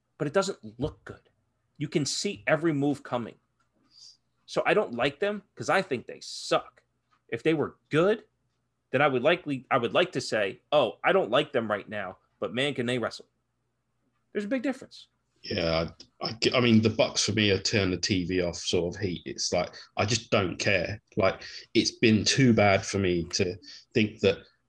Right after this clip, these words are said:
Speaker 2: "I'll give him another chance. I'll give him another chance. I'll give him another chance." And they, you know, it's, it's bad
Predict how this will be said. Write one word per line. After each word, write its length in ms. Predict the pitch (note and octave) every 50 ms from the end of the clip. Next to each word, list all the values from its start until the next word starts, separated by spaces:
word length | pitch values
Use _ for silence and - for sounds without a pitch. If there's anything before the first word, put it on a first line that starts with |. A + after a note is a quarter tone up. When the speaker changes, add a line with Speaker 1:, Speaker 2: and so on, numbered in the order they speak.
| -
Speaker 2:
"I'll 140 | - C3 B2+
give 160 | A2+ C3+ A#2+
him 60 | A2 A2
another 240 | G#2 G#2 G2 F#2+
chance. 300 | F#2 - A2+ F#2 E2 -
I'll 120 | - A2+ B2
give 140 | B2 A#2+ A2
him 80 | A2
another 200 | G#2+ G#2 G2 G2
chance. 320 | F#2 - - G2+ E2+ D#2+ F#2
I'll 60 | F#2+
give 140 | F#2 A2 G#2
him 100 | G2 G2
another 140 | F#2+ F2+
chance." 280 | E2 - G#2+ F2 D2+ -
And 120 | F2+ F2+ G2
they, 240 | F#2+ F#2 F#2 F2+ - _ - - - - - - _ _ _ _ _ _ - - _ _ _ _ _ _ - - _ _
you 80 | - G#2
know, 160 | G2 F#2+ F2+
it's, 360 | - G#2 - - - - - _ _ _ _ - - - - _ _ _ _ -
it's 160 | B2+ A2+ -
bad 600 | - - - - F#2+ G#2+ F#2+ E2 D#2 - -